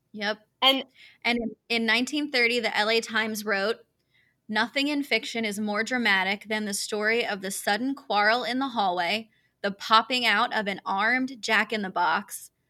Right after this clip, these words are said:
Speaker 1: the struggle, the slaying, the locking of Missus Osterich in a closet with the key outside, and the mysterious disappearance of the slayer back into his cubbyhole. Yes, it must be admitted,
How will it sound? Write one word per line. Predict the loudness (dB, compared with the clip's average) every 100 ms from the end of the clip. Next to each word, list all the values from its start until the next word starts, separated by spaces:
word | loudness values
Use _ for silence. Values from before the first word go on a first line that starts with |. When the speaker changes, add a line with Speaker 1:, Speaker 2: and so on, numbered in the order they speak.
| _
Speaker 1:
the | -6
struggle, | -6 -2 0 2 2 0 -2 -10 _
the | -8
slaying, | -6 -2 0 0 -2 -4 -8 -12 _ _
the | -4
locking | 0 0 2 0
of | 0 0
Missus | -2 -2 -2 -2 -2
Osterich | -2 -2 -4 -2 -2 -4 -10 -8
in | -8
a | -8
closet | 0 2 2 2 -2 -2
with | -6
the | -8
key | -6 -2 2
outside, | 4 2 2 2 2 0 -4 _ -20 -20 _
and | -4
the | -2
mysterious | -4 -6 -4 0 2 2 -2
disappearance | -4 -4 -6 -4 -2 -2 -4
of | -4
the | -4
slayer | -6 -2 0 0 -2 -6 -8
back | -2 -2 -2
into | -8 -6
his | -6 -8
cubbyhole. | -6 -6 -6 -6 -8 -10 _ _ _ _
Yes, | -4 0 0 -4 -12 -14 _
it | -8
must | -4 -4 -4 -4
be | -2
admitted, | 0 -2 0 -2